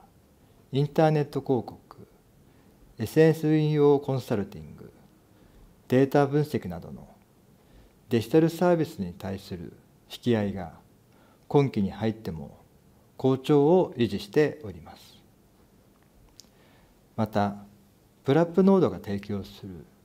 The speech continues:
ピーアールオートメーションは、広報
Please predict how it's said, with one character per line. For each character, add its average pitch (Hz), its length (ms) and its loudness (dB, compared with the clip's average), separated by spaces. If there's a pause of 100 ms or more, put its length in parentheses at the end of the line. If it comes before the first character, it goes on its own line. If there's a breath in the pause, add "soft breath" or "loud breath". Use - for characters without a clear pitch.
(420)
ピ 170 220 6
ー 175 100 8
ア 170 40 6
ー 170 40 6
ル 165 100 2
オ 160 40 4
ー - 40 -2
ト 160 120 0
メ 151 120 0
ー - 20 0
シ - 140 -12
ョ 80 140 -18
ン 85 40 -18
は、 69 140 -18 (880 soft breath)
広 175 260 8
報 92 300 -8